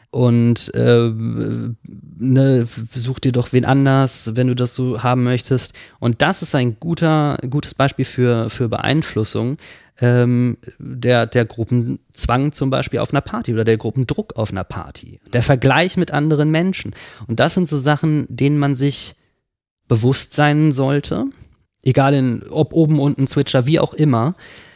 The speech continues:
damit es nicht irgendwie dazu kommt, dass man, wie an diesem Beispiel, in eine Vergleichssituation kommt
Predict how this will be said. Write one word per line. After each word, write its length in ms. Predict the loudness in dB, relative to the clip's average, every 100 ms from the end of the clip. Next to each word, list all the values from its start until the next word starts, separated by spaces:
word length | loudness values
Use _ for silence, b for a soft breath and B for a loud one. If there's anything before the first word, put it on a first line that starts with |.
| B _
damit 400 | -2 2 4 2
es 200 | 0 0
nicht 340 | 2 0 -2 0
irgendwie 240 | 0 2
dazu 320 | 0 0 -4
kommt, 720 | -8 -2 0 0 -2 -4 -10 -18 _ _ _ _ _ 0
dass 220 | 0 2
man, 500 | 2 2 2 -2 -4 _ _ _
wie 400 | -18 -4 0 2
an 80 |
diesem 220 | 2 0 2
Beispiel, 420 | 0 0 -2 -2
in 160 | 0
eine 160 | 0 0
Vergleichssituation 1080 | 0 -2 -2 -2 -4 -4 -4 -4 -6 -6 -6
kommt 480 | -4 -6 -6 -20